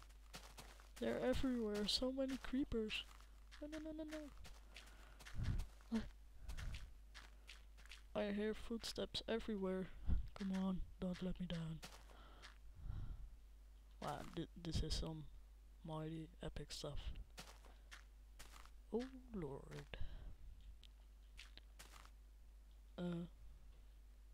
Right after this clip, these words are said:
I'll just go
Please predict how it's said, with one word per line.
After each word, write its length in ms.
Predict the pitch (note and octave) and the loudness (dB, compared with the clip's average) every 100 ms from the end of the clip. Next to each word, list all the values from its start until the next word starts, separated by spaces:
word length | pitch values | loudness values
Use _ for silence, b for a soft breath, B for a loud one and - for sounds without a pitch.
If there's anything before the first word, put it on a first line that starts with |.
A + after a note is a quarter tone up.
| - - - - - - - - - - - - - - - - - - - - - - - - - - - - - - - - - - | -16 -16 -16 -16 -16 -14 -14 -14 -14 -16 -18 -18 -18 -18 -16 -14 -6 -4 -2 -4 -8 -12 -12 -12 -10 -8 -8 -10 -12 -12 -12 -10 -10 -4
I'll 220 | G3 F3+ E3 | 2 2 0
just 300 | - - | -2 -2
go 100 | - | -4